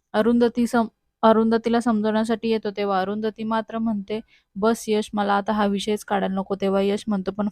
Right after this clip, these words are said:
finally या सगळ्याचा रिझल्ट काय लागला? ते दोघं पुन्हा इथे राहणार." तर तेव्हा ती म्हणते, "तुला माहीत का, खरंच जर त्यांना आज काही झालं असतं ना, तर मी आयुष्यात मला माफ करू शकले नसते. आणि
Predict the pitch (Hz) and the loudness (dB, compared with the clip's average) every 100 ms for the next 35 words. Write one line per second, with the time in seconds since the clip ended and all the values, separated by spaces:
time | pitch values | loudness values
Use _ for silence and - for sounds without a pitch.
0 | 226 214 220 233 233 220 220 214 214 220 | 2 2 2 2 4 4 2 -2 0 2
1 | 214 202 220 226 233 214 185 185 214 208 | 2 2 0 2 4 4 2 0 0 2
2 | 202 208 226 208 208 190 196 190 185 175 | 2 2 0 0 0 0 -2 -2 -2 -8
3 | _ _ _ _ 220 226 226 220 220 233 | _ _ _ _ -6 -2 2 2 2 0
4 | 220 214 220 220 220 220 220 - 196 226 | 2 2 2 2 2 0 -2 -4 -2 0
5 | 220 214 226 226 226 208 214 208 208 220 | 0 2 0 0 0 0 0 0 0 -2
6 | 214 214 196 196 - 214 196 202 196 196 | 0 2 2 0 0 -2 0 0 0 0
7 | 208 196 _ - _ - 202 - 220 214 | 0 -2 _ -20 _ 0 0 2 0 2
8 | 208 202 196 - 208 208 220 202 196 190 | 2 2 2 2 0 2 0 0 0 0
9 | 190 185 - 190 190 | -2 -4 -2 0 -2